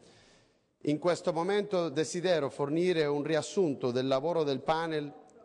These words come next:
e condividere le ricerche che abbiamo condotto e i significativi risultati che abbiamo ottenuto. Ogni spazio aperto come questo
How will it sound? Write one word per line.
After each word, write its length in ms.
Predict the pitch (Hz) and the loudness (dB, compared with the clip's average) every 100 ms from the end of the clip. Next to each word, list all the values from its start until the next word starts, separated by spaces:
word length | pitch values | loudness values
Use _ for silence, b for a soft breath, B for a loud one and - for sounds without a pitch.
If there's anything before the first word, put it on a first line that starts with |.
| - - | -20 -6
e 100 | 131 | 0
condividere 720 | 160 151 156 165 185 175 165 | 0 0 -2 0 2 2 0
le 140 | 156 | -2
ricerche 640 | 151 147 202 180 117 135 - | -2 -2 0 0 0 -6 0
che 80 | |
abbiamo 440 | 131 127 170 170 160 | -2 0 -2 -2 -2
condotto 760 | 151 143 135 196 196 - 170 | -2 -2 0 -2 -2 -2 -2
e 80 | 151 | -2
i 40 | 143 | -6
significativi 920 | - 156 156 147 151 151 147 190 175 | -4 -2 -2 -4 -2 -2 0 -2 -2
risultati 880 | 160 156 170 160 196 160 110 120 110 | -2 -2 -4 0 0 0 -2 -8 -6
che 120 | 143 | -2
abbiamo 560 | 127 131 147 143 143 143 | -2 0 -2 0 0 -2
ottenuto. 840 | 139 - 147 123 - 92 - - - _ _ b b b b b b b b b | -2 -4 -2 -2 -4 -10 -10 -20 -20 _ _ b b b b b b b b b
Ogni 280 | 147 190 208 | 0 2 0
spazio 800 | 202 - 208 170 - 156 151 131 | 0 0 2 2 -2 -4 0 0
aperto 640 | 135 - 180 139 - 123 | -2 2 2 2 -2 -6
come 260 | - 139 143 | 0 0 0
questo 720 | 160 190 185 - 175 147 | 0 0 -2 -4 -4 -4